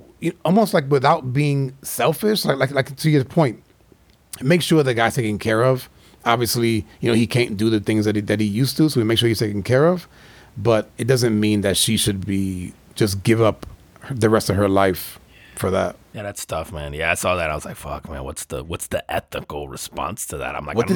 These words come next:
Speaker 2: know
Speaker 1: they
Speaker 2: that there
Speaker 1: say?
Speaker 2: is one."
Speaker 1: Did you, did they,
Speaker 2: Um,
Speaker 1: what the article said?
Speaker 2: you know what? I don't know. I, I, I have to see if I have the rest of it. But, um, the guy essentially got into, I think he said, yeah, like, he thought it was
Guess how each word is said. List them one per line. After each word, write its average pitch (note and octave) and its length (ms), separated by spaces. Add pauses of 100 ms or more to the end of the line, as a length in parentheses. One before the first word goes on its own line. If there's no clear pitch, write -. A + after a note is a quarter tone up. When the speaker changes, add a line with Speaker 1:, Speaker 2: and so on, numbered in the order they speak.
Speaker 2:
know C3 60
Speaker 1:
they - 0
Speaker 2:
that A#2+ 60
there - 140
Speaker 1:
say? E3 60
Speaker 2:
is F3+ 100
one." A2 300 (100)
Speaker 1:
Did G#2+ 140
you, A2 60
did G#2 160
they, G#2+ 120
Speaker 2:
Um, B2+ 380
Speaker 1:
what C3 80
the C3+ 80
article C3+ 240
said? D3+ 120
Speaker 2:
you E3 60
know E3+ 100
what? G3 140
I D3+ 80
don't D#3 100
know. F3 80
I, C3 360
I, - 100
I A#2 60
have - 180
to - 100
see - 140
if A2+ 60
I G2 100
have G2 140
the F#2 80
rest F#2+ 320
of F#2+ 80
it. F2 240
But, G2 360
um, E2+ 420 (640)
the A2 160
guy B2+ 520 (200)
essentially G#2+ 600
got G2 320
into, A2 540
I G2+ 80
think G3 200
he D#4 120
said, G#2 340
yeah, C3+ 400
like, G2 200
he A#2+ 140
thought A#2 340
it A#2 120
was G#2 520